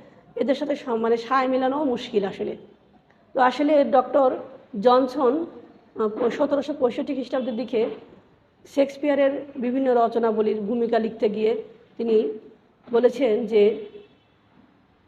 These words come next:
তার রচনাবলীর মধ্যে তেমন একটা উপদলীয় বক্তৃতা বা কোনো যুক্তিতর্ক তেমন একটা খুঁজে পাননি। Just এটা আনন্দ, নিছক আনন্দ লাভের জন্য এটা পড়ে থাকা হয়।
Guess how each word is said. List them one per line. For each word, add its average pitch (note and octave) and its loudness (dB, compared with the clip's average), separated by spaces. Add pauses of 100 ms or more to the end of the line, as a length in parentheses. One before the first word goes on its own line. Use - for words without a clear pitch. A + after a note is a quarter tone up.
(140)
তার C4 6
রচনাবলীর B3+ 2
মধ্যে B3 0 (920)
তেমন B3 2
একটা A3+ -2 (520)
উপদলীয় A#3+ 4
বক্তৃতা A#3 0
বা G#3 -2 (300)
কোনো A#3+ 0
যুক্তিতর্ক B3+ 0
তেমন A3 2
একটা G#3+ -2
খুঁজে G#3+ -2
পাননি। G3+ -2
Just C4 0
এটা A#3 0 (800)
আনন্দ, B3 4
নিছক C4+ 0
আনন্দ B3 2
লাভের A#3 2
জন্য A#3+ 0
এটা A3+ 0
পড়ে A3 -4
থাকা - -10
হয়। F#3+ -6